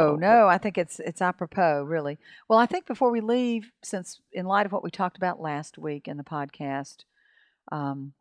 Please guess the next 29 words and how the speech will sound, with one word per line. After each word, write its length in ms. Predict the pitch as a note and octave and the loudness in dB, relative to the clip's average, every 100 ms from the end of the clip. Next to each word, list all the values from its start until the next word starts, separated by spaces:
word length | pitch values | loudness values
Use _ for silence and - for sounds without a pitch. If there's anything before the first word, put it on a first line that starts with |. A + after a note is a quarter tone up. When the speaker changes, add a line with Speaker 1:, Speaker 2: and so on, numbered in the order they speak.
| _ _ - _ - | _ _ -20 _ -6
Speaker 2:
it 120 | F3 | -4
would 140 | E3 | -2
be, 360 | E3 D#3 C#3 C#3 _ | 0 0 -2 -6 _
we'd 160 | - D#3 | -10 -6
be 120 | D#3 | -4
remiss 420 | D3+ D3+ E3+ E3+ - | -2 -2 -2 -2 -4
without 340 | D3+ C#3+ C#3+ - _ | -2 -2 -2 -6 _
ending 400 | F#3+ F#3+ D#3+ C#3+ | -6 -4 -4 -4
by 140 | D3 | -4
saying, 300 | D3 E3 C#3+ C#3 | -4 -6 -6 -4
"Roll 260 | D3+ D3+ | -2 -2
Tide." 540 | D3+ F3 E3+ B2+ C3 C3+ _ _ _ _ - | -4 -8 -8 -10 -12 -14 _ _ _ _ -6
Speaker 1:
Oh, 220 | G#2 F#2 D2 | -2 -2 -2
my 160 | C2+ | -8
goodness. 400 | C2 D#2+ D#2 D#3 - G3+ | -2 0 0 0 2 6
Good 180 | B2+ G#3 | 6 6
for 80 | |
you. 200 | G2 E2+ | 4 4
I'm 140 | D2+ D#2+ | 2 2
glad 340 | G#2 A#2 A#2+ | 8 8 8
you 100 | G#2+ | 4
Speaker 2:
<laughs> 40 | A2 | 0
Speaker 1:
remembered. 520 | G2+ F2 D2+ C#2 D2 | 0 0 -2 -4 -2
We're 140 | A2+ | 0
so 200 | A2+ D3+ | 2 4
proud 340 | B2+ - D2 C#2+ | 4 4 4 2
of 100 | C#2+ | 0
our 100 | C#2 | -2
team. 460 | - D2+ D2 D2 | -4 -6 -6 -12